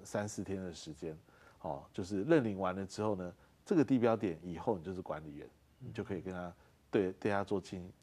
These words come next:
Speaker 1: 任何的管理。好，那之前的资料也会在，粉丝都会在，也不用担心。好，这个有认领过的这个地标专业啊，哦，他才是可以做管理的。好，那如果你现在发现，哎，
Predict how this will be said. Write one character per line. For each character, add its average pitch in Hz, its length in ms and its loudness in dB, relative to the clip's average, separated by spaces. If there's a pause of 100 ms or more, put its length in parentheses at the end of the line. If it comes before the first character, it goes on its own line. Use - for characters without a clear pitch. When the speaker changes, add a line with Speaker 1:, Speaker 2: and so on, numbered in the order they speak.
(300)
Speaker 1:
任 117 140 4
何 92 100 -2
的 85 120 -2
管 80 260 -4
理。 80 120 -10 (420)
好， 76 240 -6 (220)
那 120 120 2 (200)
之 160 120 0
前 123 180 4
的 101 60 0
资 117 140 0
料 107 160 6
也 80 140 -2
会 92 180 -2
在， 87 220 -2
粉 82 200 -6
丝 87 160 -8
都 95 120 -2
会 90 80 0
在， 85 200 -4
也 78 120 -8
不 87 100 -6
用 87 140 -6
担 85 200 -8
心。 80 200 -14 (460)
好， - 200 -6 (220)
这 175 100 6
个 123 240 10
有 104 220 6
认 151 160 10
领 101 160 -2
过 120 160 6
的 101 100 4
这 117 120 2
个 101 120 2
地 113 200 4
标 101 180 4
专 98 260 -2
业 92 140 0
啊， 73 260 -8
哦， 80 220 -8
他 110 160 -4
才 87 160 -6
是 95 200 -6 (120)
可 - 100 -4
以 87 60 -4
做 87 220 -4
管 76 280 -6
理 80 120 -16
的。 - 60 -20 (260)
好， - 180 -8 (300)
那 151 180 6
如 131 240 8
果 127 220 8
你 98 100 0
现 131 160 4
在 120 40 4
发 120 200 4
现， 113 160 2
哎， 135 160 2